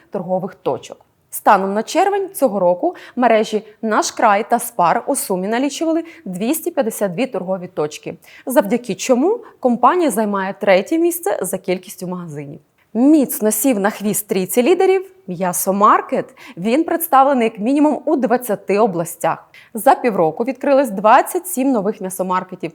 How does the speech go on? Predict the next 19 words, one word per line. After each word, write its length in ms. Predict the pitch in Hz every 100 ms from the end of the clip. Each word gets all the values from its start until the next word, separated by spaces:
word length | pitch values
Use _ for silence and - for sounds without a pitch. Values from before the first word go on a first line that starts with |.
| - _
що 180 | - 392
дозволило 460 | 330 220 220 196
збільшити 460 | 196 165 185 208 -
розмір 300 | 190 190 196
мережі 380 | 233 339 392 359
на 100 | 311
п'ять 340 | - 196 185
відсотків 540 | 190 - 180 175 - 359 - -
до 240 | 214 269 226
двохсот 520 | 180 - - 302 -
тридцяти 520 | 226 226 190 - 247
однієї 480 | - 180 170 180 185
точки. 520 | 175 - 233 - - - _ - -
У 100 | 330
червні 420 | 330 277 311 294
минулого 360 | 214 190 185 185
року 240 | 196 -
м'ясомаркет 640 | 392 339 330 294 285 285 254
був 260 | 202 240